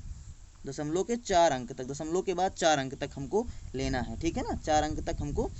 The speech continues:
लेना है। तो आइए हम संख्या रेखा पर चलते हैं। संख्या रेखा हमने वैसे ही पहले की तरह हमने बना लिया है संख्या रेखा।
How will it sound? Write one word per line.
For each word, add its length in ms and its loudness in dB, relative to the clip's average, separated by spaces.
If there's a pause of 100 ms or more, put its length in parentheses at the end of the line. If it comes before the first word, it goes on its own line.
(320)
लेना 300 0
है। 200 -2 (440)
तो 120 0
आइए 280 6
हम 160 0
संख्या 300 0
रेखा 240 0
पर 140 0
चलते 300 -2
हैं। 180 -4 (220)
संख्या 340 -2
रेखा 280 2
हमने 260 -2 (260)
वैसे 280 2
ही 160 4
पहले 300 4
की 120 0
तरह 180 2
हमने 260 -2
बना 240 2
लिया 220 6
है 80 8
संख्या 300 2
रेखा। 280 4